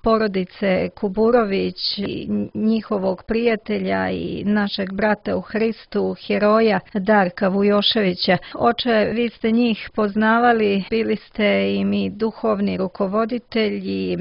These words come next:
bili ste kao jedna porodica u manastiru Vranjina dok ste bili iguman ove svetinje. Da vas zamolimo da nam govorite o Kuburovićima i o Darku Vujoševiću.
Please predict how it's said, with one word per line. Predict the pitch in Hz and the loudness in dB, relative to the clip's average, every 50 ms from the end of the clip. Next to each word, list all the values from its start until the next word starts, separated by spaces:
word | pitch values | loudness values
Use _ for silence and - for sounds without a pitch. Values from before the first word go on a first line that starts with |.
| 180 - - | -6 -6 -4
bili | 233 240 240 233 226 | -2 0 0 0 0
ste | - - 226 208 | -2 -2 -6 -4
kao | - - 220 220 | 0 2 2 2
jedna | 220 233 240 240 226 220 208 208 | 4 4 4 4 4 2 0 0
porodica | - - 233 240 247 240 208 180 180 - - - 180 180 - 190 185 - | 2 4 4 6 6 6 4 2 -4 -6 -6 -6 -4 -4 -2 -2 -4 -4
u | - 214 202 196 185 190 196 | -2 -4 -4 -4 -4 -4 -2
manastiru | 202 208 208 202 196 185 180 - - 214 196 185 190 | 0 2 2 2 0 0 -4 -6 -6 -4 -2 -2 -2
Vranjina | 185 196 208 214 214 202 190 185 185 185 185 185 | -2 -2 0 0 2 2 0 0 -2 -2 -2 -2
dok | 185 185 196 180 180 - | -2 -2 -4 -4 -6 -8
ste | - - - 202 190 180 - - | -14 -12 -6 -4 -2 -2 -2 -4
bili | - 196 190 196 190 190 190 202 | -6 -6 -6 -4 -4 -4 -2 -4
iguman | 202 190 202 185 185 185 180 180 185 190 - _ _ - | -4 -4 -2 -2 -2 -2 -2 -4 -4 -6 -8 _ _ -8
ove | - 190 175 190 185 180 | -6 -4 -4 -4 -4 -6
svetinje. | - - 202 196 196 - - 220 202 190 175 180 - - - - | -6 -6 -4 -4 -4 -4 -4 -4 -2 0 -2 -2 -4 -6 -10 -2
Da | - 226 220 220 | 4 4 6 6
vas | 220 220 214 - - - 226 208 202 | 6 4 2 0 -2 -10 -6 0 2
zamolimo | 254 262 285 285 269 254 233 220 214 214 214 | 4 4 4 4 4 2 2 2 2 2 2
da | 208 214 214 214 | 2 0 0 2
nam | 214 214 214 214 208 208 | 2 2 2 0 0 2
govorite | 240 240 247 247 254 233 202 196 185 180 _ - - 202 196 196 190 190 | 4 4 4 6 4 4 4 2 0 -2 _ -6 -2 0 2 2 2 2
o | 185 180 180 185 185 | 0 0 -2 -2 -4
Kuburovićima | - - 233 196 190 202 202 196 196 196 185 180 180 175 180 - - 202 190 185 180 180 180 175 170 - - - | -6 -6 -6 -6 -2 0 0 0 2 0 0 0 -2 -4 -4 -4 -4 -2 -2 0 0 0 0 0 0 -2 -4 -6
i | - 196 190 185 185 | -6 -6 -4 -4 -2
o | 185 175 170 | -4 -4 -6
Darku | - - 180 185 180 175 175 175 - - - 175 | -6 -6 -4 -2 0 0 -2 -4 -6 -10 -8 -6
Vujoševiću. | 170 170 170 170 170 170 180 - - - 165 180 180 185 - - - - - 160 165 175 | -2 -2 -2 -2 -2 -4 -4 -6 -8 -8 -8 -8 -10 -10 -10 -8 -8 -6 -6 -8 -8 -10